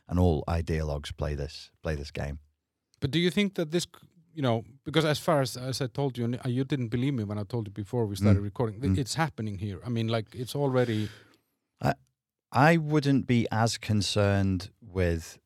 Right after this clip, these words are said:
Speaker 1: what I'm saying in terms of the, the mainstream media narrative and the propaganda, and it is propaganda that's coming out of Western governments at the moment.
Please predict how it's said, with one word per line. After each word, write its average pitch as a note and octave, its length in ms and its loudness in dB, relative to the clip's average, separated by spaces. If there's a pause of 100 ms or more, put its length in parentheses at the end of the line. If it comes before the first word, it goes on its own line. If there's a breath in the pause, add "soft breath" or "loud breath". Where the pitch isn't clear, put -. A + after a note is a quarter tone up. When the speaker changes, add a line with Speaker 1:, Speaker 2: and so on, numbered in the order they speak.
(500)
Speaker 1:
what G2+ 180 4
I'm G#2+ 140 6
saying F#2 380 2
in F2 120 0
terms F2 380 -4
of D#2+ 100 -8
the, E2 340 -6 (160)
the E2+ 280 -8
mainstream F2+ 580 0
media E2 360 -2
narrative D#2 680 -4
and D#2+ 140 -6
the C#2+ 60 -8
propaganda, D#2+ 800 -4
and E2+ 120 -4
it - 60 -4
is E2+ 140 0
propaganda D2+ 580 -4
that's C#2+ 180 -10
coming D#2+ 240 -6
out C#2+ 100 -8
of D2+ 80 -10
Western D#2+ 380 -6
governments D2+ 480 -6
at - 60 -14
the D#2 80 -10
moment. D#2+ 380 -8